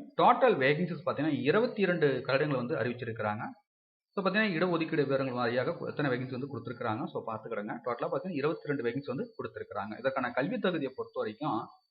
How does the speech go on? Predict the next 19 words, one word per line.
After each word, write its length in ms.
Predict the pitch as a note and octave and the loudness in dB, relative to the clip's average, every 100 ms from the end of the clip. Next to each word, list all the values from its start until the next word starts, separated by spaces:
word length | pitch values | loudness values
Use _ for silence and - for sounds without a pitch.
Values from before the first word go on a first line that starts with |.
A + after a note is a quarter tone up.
| _ _ _ | _ _ _
டிப்ளமோல 640 | D3 F#3+ A3 B3+ G#3+ E3 A3+ | 6 6 10 8 10 8 8
சிவில் 380 | A3+ G3+ A#3+ B3 - | 6 4 4 2 -2
இன்ஜினியரிங் 420 | D#3 F3 F#3 F#3+ C#3+ | 0 2 4 4 4
வந்து 160 | G3 | 4
முடிச்சிருக்கணும். 680 | C#3+ B2 - A2 G2+ G#2 A#2 G2+ | 0 -4 -4 -4 -4 -4 -4 -4
So, 140 | - | -2
இது 140 | D#3+ | 0
பாத்தீங்கன்னா, 440 | D3+ D3 C#3+ C3+ D#3+ - - _ _ _ _ _ _ _ _ | 2 2 2 2 2 0 -12 _ _ _ _ _ _ _ _
முழு 280 | D3 E3 F#3+ | 2 4 6
நேரம் 300 | E3+ C#3 D#3 | 6 6 6
அல்லது 200 | A#3 G3 D#3+ | 6 6 4
பகுதி 320 | D3+ C#3+ E3+ F3 | 6 4 6 2
நேரத்துல 300 | C3 A2+ A3+ - - | 2 2 -2 -6 -10
படிச்சிருக்கலாம் 500 | B2 A#2 A#2 A2 A#2 | -6 -2 -2 0 0
அப்படின்னு 220 | G#2+ A2+ | 0 -2
சொல்லியிருக்காங்க. 380 | A2+ A2 A2 A#2 C#4 - - _ _ _ _ _ - | -4 -2 -2 0 -2 -4 -16 _ _ _ _ _ 2
டிஸ்டன்ஸ் 340 | G3+ D4 C4+ - | 2 6 2 4
மோட்ல 260 | F3 E3+ | 4 4
வந்து 200 | D3 D3 | 4 4